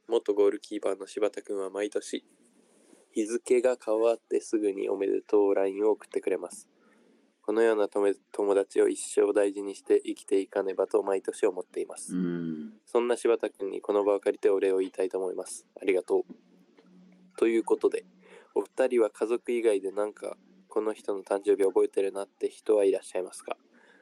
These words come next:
Speaker 1: ちなみに僕は、慶崎くんと岩本くんのセンターバックコンビの誕生日はなぜか覚えています。ちなみに、ちなみに、慶崎くんは昨日が誕生日でした。この場を借りてお祝いしたいと思います。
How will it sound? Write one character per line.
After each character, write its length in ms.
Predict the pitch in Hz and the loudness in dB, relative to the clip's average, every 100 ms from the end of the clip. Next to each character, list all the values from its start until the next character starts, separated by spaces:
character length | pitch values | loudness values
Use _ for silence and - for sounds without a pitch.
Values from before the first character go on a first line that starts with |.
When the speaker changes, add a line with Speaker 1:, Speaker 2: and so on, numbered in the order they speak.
| _ - | _ -6
Speaker 1:
ち 120 | 110 | 0
な 100 | 110 | 0
み 100 | 110 | 0
に 80 | 104 | 0
僕 260 | 104 - | 0 2
は、 200 | 104 104 - | 2 0 -8
慶 300 | - 113 110 | -2 2 4
崎 300 | - 101 - | 2 -6 -8
く 100 | - | -10
ん 80 | 92 | -4
と 140 | 104 104 | 0 2
岩 160 | 104 | 2
本 260 | 107 104 104 | 0 -2 -2
く 160 | 104 | -2
ん 100 | 98 | -2
の 160 | 101 107 | -4 -6
セ 160 | - 104 | -4 -4
ン 80 | 104 | -2
タ 160 | 107 | 0
ー 20 | 104 | 0
バ 80 | |
ッ 40 | 104 | -2
ク 120 | - | -2
コ 100 | 110 | -2
ン 60 | 101 | 0
ビ 80 | |
の 100 | 98 | -4
誕 240 | - 98 101 | -6 -6 2
生 140 | 104 | 2
日 100 | 101 | 2
は 80 | 95 | -2
な 160 | 98 101 | -2 0
ぜ 120 | 98 | 0
か 160 | 107 | 0
覚 160 | 98 90 | 0 0
え 20 | |
て 140 | - - | -4 -12
い 20 | |
ま 140 | - | -18
す。 200 | - - _ - _ _ _ | -18 -20 _ -20 _ _ _
ち 160 | - 107 | -6 0
な 160 | 110 113 | 2 0
み 100 | 107 | -2
に、 140 | 101 | -8
ち 120 | - | -8
な 120 | 92 | -8
み 80 | 90 | -8
に、 180 | 90 - _ _ _ _ _ - - - | -10 -14 _ _ _ _ _ -20 -20 -4
慶 240 | 123 120 | 2 2
崎 320 | - 107 - - | 2 -2 -6 -4
く 100 | 107 | 0
ん 100 | 107 | 0
は 100 | 104 | -2
昨 180 | - | -4
日 40 | 110 | 0
が 280 | 110 107 107 | 2 2 2
誕 180 | 101 | 0
生 120 | 98 95 | 0 -2
日 80 | |
で 100 | 95 | -4
し 120 | - - | -8 -10
た。 180 | - _ _ _ - | -14 _ _ _ -6
こ 140 | 101 | 0
の 100 | 98 | 2
場 160 | 95 95 | 2 0
を 60 | |
借 180 | - 92 | -2 -6
り 60 | - | -2
て 180 | - - | -2 2
お 120 | 104 | 2
祝 160 | 92 90 | 2 -2
い 40 | |
し 60 | - | -6
た 80 | |
い 80 | 87 | -8
と 80 | - | -8
思 140 | 95 | -12
い 60 | - | -12
ま 100 | - | -14
す。 340 | - - - | -20 -20 -20